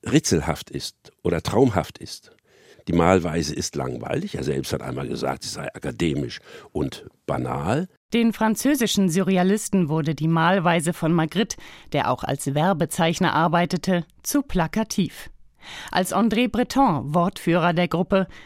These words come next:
Speaker 2: neunzehnhundertsiebenundvierzig die internationale Surrealistenausstellung in Paris organisierte, wurde Magritte nicht eingeladen. Seine Wut über diese Missachtung entlud sich in einer Reihe von Gemälden und Gouachen,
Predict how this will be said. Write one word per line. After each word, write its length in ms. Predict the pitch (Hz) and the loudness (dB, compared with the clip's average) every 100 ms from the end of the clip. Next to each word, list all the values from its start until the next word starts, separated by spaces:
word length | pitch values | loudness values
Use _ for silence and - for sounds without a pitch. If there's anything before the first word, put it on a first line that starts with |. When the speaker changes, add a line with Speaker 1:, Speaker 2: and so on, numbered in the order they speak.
| - | -4
Speaker 2:
neunzehnhundertsiebenundvierzig 1600 | 170 175 170 165 175 156 156 190 220 196 170 - 202 220 - - | 2 2 2 2 2 2 2 2 4 4 2 2 0 0 -2 -2
die 140 | - 156 | -2 0
internationale 1000 | 165 220 196 175 165 - 175 170 190 208 | 2 2 2 2 2 0 2 4 4 4
Surrealistenausstellung 1300 | 156 170 175 165 185 - 165 131 151 - 156 160 170 | 2 2 2 2 2 0 0 2 2 0 0 2 2
in 120 | 147 | 2
Paris 400 | 175 165 160 180 | 2 0 0 0
organisierte, 800 | - 165 175 170 151 190 - 185 - - - _ | 0 0 2 2 4 2 2 -2 -2 -14 -20 _
wurde 220 | - 220 | -2 2
Magritte 480 | 247 240 180 180 - | 4 2 2 -2 0
nicht 220 | 208 - | 0 0
eingeladen. 640 | 202 220 175 156 143 131 117 - - - _ - - - | 0 2 2 2 0 -2 -4 -10 -20 -20 _ -20 -20 -16
Seine 380 | - 175 196 196 | -2 2 4 4
Wut 240 | 185 277 135 | 4 2 2
über 240 | 175 190 | 2 2
diese 240 | 180 170 | 2 2
Missachtung 580 | 175 165 - 175 - 175 | 4 2 2 0 0 2
entlud 400 | 160 170 202 240 | 2 2 2 2
sich 160 | - 170 | 0 0
in 100 | 151 | 0
einer 300 | 156 180 156 | 2 2 2
Reihe 260 | 160 208 | 2 2
von 220 | 196 185 180 | 2 2 2
Gemälden 480 | 175 170 180 196 | 4 4 4 4
und 240 | 156 180 - | 2 0 0
Gouachen, 560 | 202 185 202 - 190 | 2 4 4 4 2